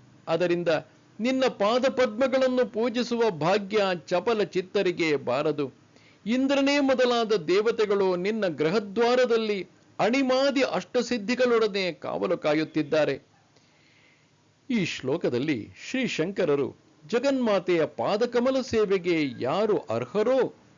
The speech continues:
ಯಾರು ಅನರ್ಹರೋ ಎಂಬುದನ್ನು ಹೇಳುತ್ತಿದ್ದಾರೆ. ಅದಕ್ಕೆ ಆ ತಾಯಿ ಚಿಂತಾಮಣಿ ಗೃಹದಲ್ಲಿ ಆಸೀನಳಾಗಿದ್ದಾಳೆ.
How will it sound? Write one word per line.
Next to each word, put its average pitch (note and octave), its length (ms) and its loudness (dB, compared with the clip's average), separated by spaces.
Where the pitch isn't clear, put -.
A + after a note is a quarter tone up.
ಯಾರು A#3 400 2
ಅನರ್ಹರೋ G3+ 720 0
ಎಂಬುದನ್ನು C#3 680 0
ಹೇಳುತ್ತಿದ್ದಾರೆ. A#2 800 -2
ಅದಕ್ಕೆ D#3+ 520 -2
ಆ E3 200 0
ತಾಯಿ D3+ 520 -4
ಚಿಂತಾಮಣಿ B3+ 580 0
ಗೃಹದಲ್ಲಿ E3+ 680 0
ಆಸೀನಳಾಗಿದ್ದಾಳೆ. B2+ 1080 -2